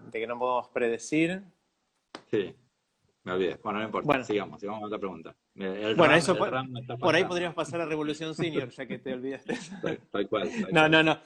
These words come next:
Speaker 1: No, pero para, quería decirte algo más. Una de las cosas que a mí sí me parece que puede ser útil en este tema de, de los sistemas complejos, de la incertidumbre y todo eso,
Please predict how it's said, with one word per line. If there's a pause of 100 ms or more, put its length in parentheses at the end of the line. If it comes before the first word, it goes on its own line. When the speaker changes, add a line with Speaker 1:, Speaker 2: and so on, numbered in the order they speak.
(200)
Speaker 1:
No,
pero
para,
quería
decirte
algo
más.
Una
de
las
cosas
que
a
mí
sí
me
parece
que
puede
ser
útil
en
este
tema
de, (540)
de
los
sistemas
complejos,
de
la
incertidumbre
y
todo
eso,